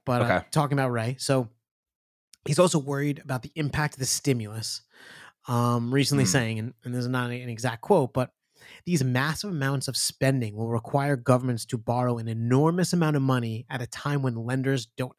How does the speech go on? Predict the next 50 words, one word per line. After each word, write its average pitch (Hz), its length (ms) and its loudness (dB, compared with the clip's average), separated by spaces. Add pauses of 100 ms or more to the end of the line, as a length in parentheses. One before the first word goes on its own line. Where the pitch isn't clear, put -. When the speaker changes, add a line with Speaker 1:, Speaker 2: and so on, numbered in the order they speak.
Speaker 1:
have 127 120 -12
much 117 240 -12
money 123 220 -8
to 117 80 -8
lend 135 240 -4 (480)
because 113 160 -14
people 110 300 -12
aren't 117 140 -6
making 123 260 -2
money. 135 280 2 (140)
Speaker 2:
Right. 92 120 2
Speaker 1:
And 110 80 -4
they're 113 60 -2
not 123 200 -4
paying 120 460 -4 (340)
lenders 120 300 -4
back. 165 380 2 (300)
That 139 100 -2
will 131 80 -4
drive 127 400 0
up 170 140 -2
interest 123 360 -4
rates, 123 340 -6 (240)
which 139 140 0
will 131 60 0
be 143 200 -2
even 180 240 0
more 143 160 2
devastating 123 560 -2
for 127 120 -4
everyone." 101 320 -4 (120)
So 135 460 -2 (300)
we're 131 80 -6
kind 170 320 2
of 143 80 2
in, 139 160 -4 (720)
this 175 140 4
is, 220 160 -8
this 180 140 0
is 214 120 -4
not 160 180 0
a 139 40 -2
unique 135 280 -2
situation. 123 580 -2
I 127 40 -8
mean, 127 120 -6
the 117 60 -4
pandemic 123 580 -4
is 107 140 -12
unique, 107 340 -14